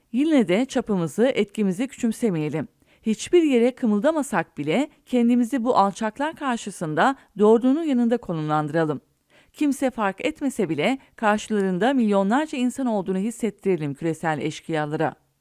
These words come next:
En azından vicdanımız rahatlar. Ölmek üzere olan o bir milyon çocuk öldüğünde, yetersiz beslenen dört milyon çocuk da ölüme yaklaştığında vicdanımız gerçekten acı verebilir. Afganistan yok oluyor çünkü.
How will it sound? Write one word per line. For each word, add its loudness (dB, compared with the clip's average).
En 2
azından 0
vicdanımız 2
rahatlar. -2
Ölmek 4
üzere -2
olan 2
o 0
bir 2
milyon 2
çocuk -8
öldüğünde, 2
yetersiz -4
beslenen 0
dört 0
milyon 2
çocuk -4
da 0
ölüme 2
yaklaştığında 0
vicdanımız 0
gerçekten -2
acı -4
verebilir. -4
Afganistan -2
yok 0
oluyor -4
çünkü. -6